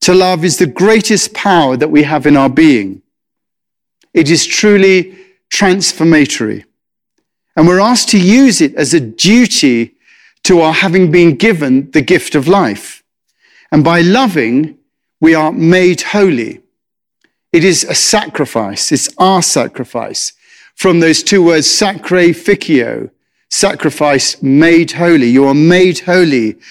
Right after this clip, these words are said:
by loving. And you know, when we love,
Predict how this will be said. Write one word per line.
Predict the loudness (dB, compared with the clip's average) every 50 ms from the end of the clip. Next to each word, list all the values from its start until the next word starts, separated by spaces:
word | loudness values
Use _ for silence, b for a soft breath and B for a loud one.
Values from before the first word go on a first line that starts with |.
| B B B _
by | -2 0 2
loving. | 2 2 2 0 -2 -4 -6 -8 -10 -12 -20 _ _ _ _ _ _ _ _ _ _ _ _ _ _ _ _ _ _ _ _ _ _ _ _ _ _ _ _ B B B B B B B B
And | 2 4 4
you | 4 4
know, | 4 4
when | 2 4 4 4
we | 4 4 4
love, | 2 0 0 -2 -2 -6 -8 -12 -16 -20 -20